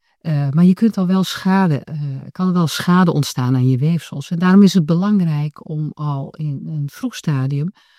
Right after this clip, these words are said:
eh, eigenlijk je risico op diabetes type twee, eh, te weten, zodat je,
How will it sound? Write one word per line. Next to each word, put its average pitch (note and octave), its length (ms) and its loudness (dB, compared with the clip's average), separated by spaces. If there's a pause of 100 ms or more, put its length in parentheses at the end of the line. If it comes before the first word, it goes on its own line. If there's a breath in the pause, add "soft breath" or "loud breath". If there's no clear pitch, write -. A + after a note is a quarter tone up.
(300 soft breath)
eh, C#3+ 440 -8
eigenlijk D3+ 300 -2
je C#3 160 2
risico D3 380 -2
op B2+ 300 -6
diabetes B2+ 540 -10
type B2+ 240 -12
twee, B2 440 -8 (280)
eh, C3 380 -12 (100)
te D#3 160 2
weten, D#3 540 6
zodat E3+ 400 -6
je, C#3+ 260 -8